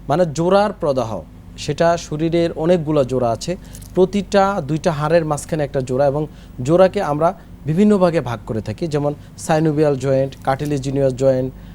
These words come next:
তারপরে আছে ফাইব্রাস জয়েন্ট, বিভিন্ন জয়েন্টে ভাগ করি। স্পেশালি আর্থ্রাইটিসটা রুগীরা সবচেয়ে বেশি অ্যাফেক্টেড হয় synovial জয়েন্টে, মানে যেই জোড়ার ভিতরে synovial ফ্লুইড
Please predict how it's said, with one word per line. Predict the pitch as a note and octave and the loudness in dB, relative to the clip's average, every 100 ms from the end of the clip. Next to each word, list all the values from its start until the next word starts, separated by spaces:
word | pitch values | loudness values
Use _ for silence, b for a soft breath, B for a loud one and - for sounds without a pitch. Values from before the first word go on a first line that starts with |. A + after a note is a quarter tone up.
| B | B
তারপরে | C3+ C3+ C#3+ | -2 0 0
আছে | C3 D3 | 0 -4
ফাইব্রাস | C3 C#3+ C3 C#3+ C#3 B2 | -2 -2 0 0 0 -2
জয়েন্ট, | C3 B2+ B2+ - | -2 0 -2 -4
বিভিন্ন | G#3 A3+ G#3+ | -4 0 2
জয়েন্টে | D3+ D3+ C3+ A#2+ | 2 2 0 -2
ভাগ | G#2 - | -4 -6
করি। | G2 B B - | -10 B B -14
স্পেশালি | - A3 A3+ A#3 A3 | -2 0 2 0 -2
আর্থ্রাইটিসটা | - D3+ - G3 F#3+ G3+ - - G3 F#3 B B | -2 -4 -2 0 0 0 -6 2 2 2 B B
রুগীরা | C3+ D3+ E3+ | -4 2 2
সবচেয়ে | D#3 F#3 - F3+ | 2 -4 -4 -4
বেশি | E3 F3+ F#3 B B - | -2 -2 -4 B B -6
অ্যাফেক্টেড | D3 G3 - G3 | -2 -2 0 2
হয় | F#3 F3 | 2 2
synovial | E3+ D#3+ D3+ D#3+ C#3 | 2 2 2 2 2
জয়েন্টে, | A#2 G#2 A2 | -2 -4 -4
মানে | C3+ D#3 B B B | -2 -4 B B B
যেই | A#2 E3+ G#3 | 2 6 6
জোড়ার | D#3+ F3 F3+ F#3 F#3+ D#3+ | 4 4 4 6 2 -2
ভিতরে | D3+ F3 F3 F3 | -2 0 0 -2
synovial | - D3 D3+ D3+ E3+ | -2 -2 0 4 2
ফ্লুইড | D3+ F#3+ G#3+ | 2 0 0